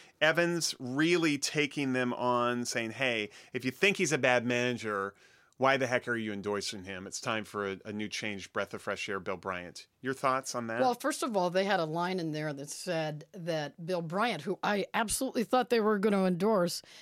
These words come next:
Speaker 2: needed a couple more lines on his resume,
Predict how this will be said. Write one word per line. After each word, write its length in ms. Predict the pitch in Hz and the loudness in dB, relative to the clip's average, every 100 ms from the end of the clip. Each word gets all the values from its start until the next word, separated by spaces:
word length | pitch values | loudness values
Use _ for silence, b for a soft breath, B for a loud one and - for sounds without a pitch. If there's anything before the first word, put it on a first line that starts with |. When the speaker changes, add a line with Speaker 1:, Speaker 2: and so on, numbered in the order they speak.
| B | B
Speaker 2:
needed 280 | 196 226 208 | 0 0 2
a 40 | 175 | 0
couple 300 | 233 226 233 | 0 -2 -2
more 240 | 196 175 | 0 0
lines 400 | 170 175 175 165 | 0 0 0 0
on 120 | 156 | 0
his 260 | 151 151 156 | 0 -4 -4
resume, 680 | 147 170 165 165 151 110 | 2 2 4 0 0 -4